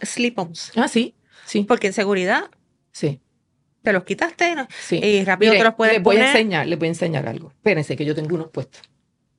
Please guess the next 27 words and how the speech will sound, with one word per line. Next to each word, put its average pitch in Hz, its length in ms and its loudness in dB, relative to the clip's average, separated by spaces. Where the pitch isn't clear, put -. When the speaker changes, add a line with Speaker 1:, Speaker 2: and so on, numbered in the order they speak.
Speaker 2:
Ay, 233 120 -12
espérate, - 300 -16
espérate, - 280 -20
espérate. - 260 -20
Miren, 208 300 -6
hay 254 200 0
de 311 80 0
muchas 320 300 -2
marcas 196 540 -2
Speaker 1:
Sí. 196 360 -2
Speaker 2:
en 214 120 -2
el 202 120 -2
mercado. 143 580 -6
Pero 247 220 4
ustedes 262 380 2
saben 320 380 2
que 220 140 0
antes, 226 580 -2
cuando 196 320 -2
su 190 120 -2
papá 175 220 0
se 202 100 -2
iba 190 100 4
a 190 40 4
poner 220 200 2
el 233 80 2
zapato, 233 640 0